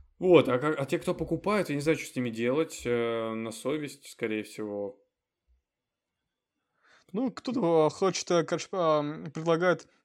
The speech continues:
Speaker 2: номера на человека навешать, то есть на спину номер, как у вело-, велосипедистов, который учился там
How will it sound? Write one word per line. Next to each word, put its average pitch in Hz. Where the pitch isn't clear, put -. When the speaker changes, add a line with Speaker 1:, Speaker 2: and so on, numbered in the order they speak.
Speaker 2:
номера 160
на 156
человека 147
навешать, 143
то 151
есть 135
на 147
спину 139
номер, 143
как -
у 156
вело-, 147
велосипедистов, 151
который 147
учился 139
там 151